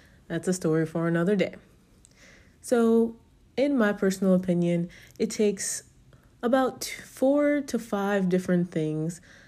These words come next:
um, to become more feminine, but today we're just gonna stick with four. And the first one that I really feel is a support system. Obviously, sometimes we can't always be in the best environment. We can't always,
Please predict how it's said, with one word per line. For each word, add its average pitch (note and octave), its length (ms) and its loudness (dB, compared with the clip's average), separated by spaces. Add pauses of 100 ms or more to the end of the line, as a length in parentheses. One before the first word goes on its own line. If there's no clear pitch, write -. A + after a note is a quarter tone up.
(180)
um, E3 440 -2
to - 140 -4
become F3+ 440 0
more E3 220 0
feminine, D#3+ 460 -4
but E3+ 100 -2
today A3 240 0
we're G#3+ 140 0
just F3 200 -2
gonna E3 140 -2
stick F3+ 280 -6
with A#3 100 -6
four. D#3+ 340 0 (1080)
And F3+ 400 2
the F#3+ 100 -4
first C4 320 -4
one G#3 260 2
that E3+ 300 0
I E3+ 140 -2
really E3+ 320 2
feel E3 340 -2
is E3+ 180 -4
a E3+ 100 0
support D#3 520 -4
system. F#3 720 -8 (720)
Obviously, B3+ 460 0
sometimes G#3 520 0
we F#3 120 0
can't F#3 200 0
always E3 440 2
be E3+ 320 -2
in F3+ 240 0
the E3+ 80 -2
best E3+ 400 -2
environment. D#3+ 600 -2
We E3 120 -4
can't E3 260 -4
always, E3 580 -2